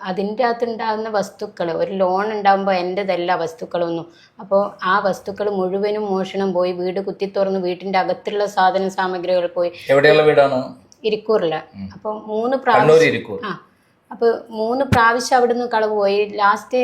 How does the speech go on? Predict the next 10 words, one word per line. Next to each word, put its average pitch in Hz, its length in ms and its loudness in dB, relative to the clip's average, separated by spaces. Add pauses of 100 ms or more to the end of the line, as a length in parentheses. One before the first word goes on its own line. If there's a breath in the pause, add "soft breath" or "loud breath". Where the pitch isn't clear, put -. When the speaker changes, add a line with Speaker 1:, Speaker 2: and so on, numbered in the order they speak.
(120)
Speaker 1:
ഞാൻ 220 240 -4
അവിടുന്ന് 226 280 -2
ഭക്ഷണമൊന്നും 233 540 -4
വെക്കാതെ 208 400 0 (120)
കളവ് 202 280 2
പോയ 208 140 2
സമയത്ത് 196 480 -4 (360 loud breath)
കണ്ണൂർ, 214 340 0 (140)
ഏ, 208 100 -4 (160)
ഇരിക്കൂർ 208 400 0